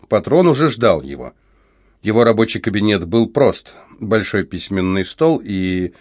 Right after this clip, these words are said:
несколько стульев. Вот и вся меблировка. Украшение на стене — портрет проконсула,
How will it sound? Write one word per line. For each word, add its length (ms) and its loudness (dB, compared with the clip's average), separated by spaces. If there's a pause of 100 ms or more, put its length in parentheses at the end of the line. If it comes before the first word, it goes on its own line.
(240)
несколько 480 -2
стульев. 600 -4 (580)
Вот 280 0
и 40 0
вся 300 0
меблировка. 800 0 (1120)
Украшение 640 0
на 100 2
стене — 380 0
портрет 520 0
проконсула, 840 0